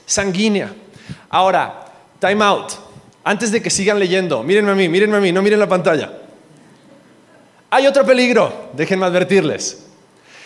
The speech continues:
de que cuando vean las fortalezas, digas, "Yo soy sanguíneo". Pero cuando vean las debilidades, "No, esas partes del sanguíneo yo no soy". Ojo, porque una cosa <laughs> viene con la otra, ¿ok?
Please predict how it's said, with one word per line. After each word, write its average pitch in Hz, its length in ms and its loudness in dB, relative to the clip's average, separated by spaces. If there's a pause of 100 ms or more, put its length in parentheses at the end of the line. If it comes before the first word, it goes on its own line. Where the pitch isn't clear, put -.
de 196 140 0
que 214 100 -4
cuando 220 240 0
vean 277 160 4
las 311 180 4
fortalezas, 226 920 0
digas, 131 460 -2
"Yo 127 100 -2
soy 120 220 -2
sanguíneo". 110 540 -8 (1800)
Pero 202 180 4
cuando 208 240 2
vean 240 140 2
las 262 140 4
debilidades, 202 760 2 (220)
"No, 156 200 0
esas 139 240 -2
partes 156 300 -2
del 135 120 -4
sanguíneo 123 420 -4
yo 123 120 -2
no 135 140 -2
soy". 180 260 2 (1000)
Ojo, 170 640 0 (520)
porque 185 280 0
una 190 300 2
cosa 214 400 2
<laughs> - 0 -
viene 190 400 -2
con 214 220 -2
la 202 200 4
otra, 139 420 -2
¿ok? 143 180 -6